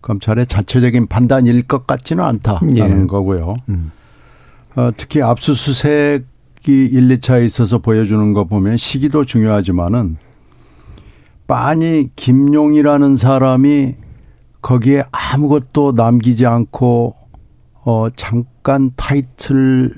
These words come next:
Speaker 1: 받은 이후에 한 두세 번 회의한 거 외에 없다는 것을 안단 말이에요. 안, 알고 있음에도, 검찰이나 뭐 온 세상이 다 알고 있음에도 불구하고 그림용으로 민주당에다가 색칠을 하기 위해서 들어왔다.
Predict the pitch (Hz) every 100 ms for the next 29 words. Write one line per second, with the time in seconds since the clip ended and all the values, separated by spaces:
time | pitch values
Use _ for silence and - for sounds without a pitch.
0 | - - 107 104 120 110 113 110 123 127
1 | 127 - _ _ - 120 107 120 101 110
2 | 113 107 95 123 120 113 107 104 104 104
3 | 104 98 - 107 101 98 95 90 123 127
4 | - _ - _ _ _ _ _ - 110
5 | 123 117 98 85 82 90 - - _ _
6 | _ _ _ - 104 113 127 - - 110
7 | 120 123 135 127 113 147 127 117 123 123
8 | - 104 - 123 117 117 123 120 110 113
9 | 107 120 110 117 107 107 104 104 98 110
10 | 98 98 87 95 92 92 90 127 127 _
11 | - - _ _ - - - - - _
12 | - 131 131 160 156 131 107 92 90 98
13 | 107 113 120 110 104 101 98 95 95 104
14 | - - - 131 117 104 104 101 95 101
15 | 107 90 - 90 80